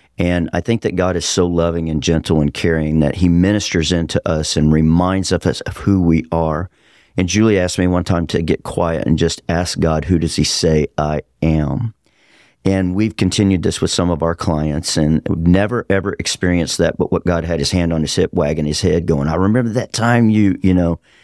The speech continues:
he's always so loving and, and, and gentle with us. And so anything that I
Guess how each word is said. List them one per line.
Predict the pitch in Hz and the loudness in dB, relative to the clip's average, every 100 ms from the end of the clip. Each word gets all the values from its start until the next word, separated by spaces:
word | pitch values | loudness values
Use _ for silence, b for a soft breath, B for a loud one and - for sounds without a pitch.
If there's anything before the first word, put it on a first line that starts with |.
| b | b
he's | - 98 - | -2 -2 0
always | 104 110 104 82 | 0 0 0 -4
so | - - 95 95 98 101 - _ _ _ - | -2 0 2 4 2 -2 -6 _ _ _ 2
loving | 82 87 87 82 80 80 - | 4 4 0 -2 -4 -4 0
and, | 80 80 - | 0 0 0
and, | 80 76 | 0 0
and | 80 78 | 0 0
gentle | - 90 95 87 | 0 -2 0 0
with | 78 - | 0 0
us. | 71 71 82 | -4 -2 -2
And | 78 | -2
so | - 85 80 - - | 0 2 2 0 0
anything | 104 127 143 - 98 87 87 87 90 b b b b - | 0 2 -2 -2 0 0 0 0 -2 b b b b -2
that | 87 82 | 0 0
I | 85 87 98 98 98 | -2 0 0 -2 -6